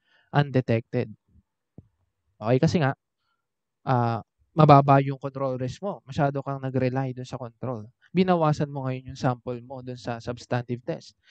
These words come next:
Ngayon, may mga hindi ka nakita o remain undetected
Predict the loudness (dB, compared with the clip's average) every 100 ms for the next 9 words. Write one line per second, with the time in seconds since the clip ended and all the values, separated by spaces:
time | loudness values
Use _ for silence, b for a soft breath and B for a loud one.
0 | b -4 0 0 -4 -6 -4 -4 0 0
1 | 0 -4 -4 -4 -4 -8 _ _ _ _
2 | _ -12 -10 -10 -14 -12 0 0 0 -4
3 | -6 -10 -8 -6 -6 -8 _ -14